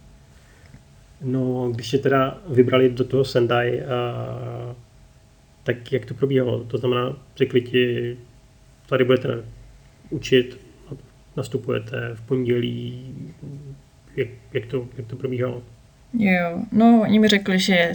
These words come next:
Speaker 2: tolikátýho, tolikátýho mám být teda v Sendai, že si mám koupit lístky na vlak, takže já jsem si prostě koupila lístky, pak jsem tam jela. Na nádraží mě už vyzvedl zase někdo z té naší firmy,
Speaker 1: Mhm.
Speaker 2: odvezl mě do našeho byt-,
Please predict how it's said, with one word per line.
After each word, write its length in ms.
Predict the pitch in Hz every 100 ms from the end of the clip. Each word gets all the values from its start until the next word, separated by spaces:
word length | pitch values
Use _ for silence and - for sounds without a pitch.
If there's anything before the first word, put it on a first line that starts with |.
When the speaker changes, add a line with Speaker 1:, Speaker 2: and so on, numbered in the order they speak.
| -
Speaker 2:
tolikátýho, 500 | 185 185 180 180 185
tolikátýho 600 | 180 180 170 170 185 175
mám 140 | 160
být 160 | 165 160
teda 200 | 165 165
v 60 | -
Sendai, 540 | - 151 156 151 156
že 80 | 156
si 140 | -
mám 140 | 147 151
koupit 380 | 165 160 165 -
lístky 360 | 156 - 147
na 100 | 156
vlak, 520 | 190 208 220 220 - - - - - - - -
takže 200 | 196 180
já 80 |
jsem 160 | 170 180
si 160 | - -
prostě 480 | 160 - 156 156 -
koupila 300 | - 170 170
lístky, 680 | 165 170 - - 156 151 139
pak 140 | - 156
jsem 140 | 165
tam 120 | 139
jela. 420 | 139 170 196 202 208 - - - -
Na 160 | 180 180
nádraží 420 | 185 185 185 185
mě 180 | 180 180
už 120 | 185
vyzvedl 500 | 170 170 175 170 165
zase 220 | 170 -
někdo 320 | 170 156 170 170
z 120 | -
té 120 | 175
naší 480 | 160 160 151 - 175
firmy, 560 | - 147 - 151 151 156
Speaker 1:
Mhm. 300 | 139 117 127 - - -
Speaker 2:
odvezl 460 | 180 175 170 170 160
mě 180 | 165 160
do 80 |
našeho 400 | 160 160 - 175
byt-, 200 | 160 139